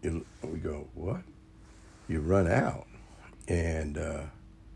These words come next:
you know, and, uh, "Are you gonna get any more?" And they says, "We don't know." And so that's when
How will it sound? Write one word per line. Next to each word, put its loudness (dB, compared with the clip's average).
you 0
know, 0
and, -8
uh, -8
"Are 4
you 6
gonna 6
get 6
any 6
more?" 6
And 6
they 4
says, -4
"We 0
don't 4
know." 2
And -4
so -2
that's 8
when 0